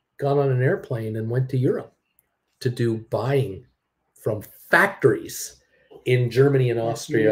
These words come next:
Speaker 2: beautiful
Speaker 1: Switzerland,
Speaker 2: material.
Speaker 1: for material and for dirndls and, and, and, and pre-made dirndls and, and getting lederhosen and getting jewelry
Speaker 2: The material
Speaker 1: and
Speaker 2: with all that embroidery on
Speaker 1: all the
Speaker 2: it,
Speaker 1: orders
Speaker 2: on
Speaker 1: would be
Speaker 2: the
Speaker 1: made for
Speaker 2: bottom.
Speaker 1: the next year's season for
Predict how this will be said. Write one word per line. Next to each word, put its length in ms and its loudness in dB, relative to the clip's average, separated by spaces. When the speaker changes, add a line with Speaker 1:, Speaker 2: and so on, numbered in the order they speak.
Speaker 2:
beautiful 140 -6
Speaker 1:
Switzerland, 420 2
Speaker 2:
material. 480 -4
Speaker 1:
for 360 6
material 880 4
and 280 -4
for 420 2
dirndls 520 4
and, 180 -8
and, 240 -10
and, 240 -12
and 400 -14
pre-made 400 4
dirndls 400 2
and, 200 -6
and 180 -14
getting 220 -2
lederhosen 640 2
and 120 -10
getting 260 -2
jewelry 500 6
Speaker 2:
The 80 0
material 320 0
Speaker 1:
and 60 2
Speaker 2:
with 80 -6
all 140 -2
that 160 -2
embroidery 800 -4
on 60 -8
Speaker 1:
all 160 10
the 80 8
Speaker 2:
it, 20 10
Speaker 1:
orders 300 10
Speaker 2:
on 60 4
Speaker 1:
would 20 0
be 80 4
Speaker 2:
the 100 4
Speaker 1:
made 100 2
for 100 0
Speaker 2:
bottom. 140 4
Speaker 1:
the 60 6
next 320 -4
year's 580 6
season 500 -4
for 140 -2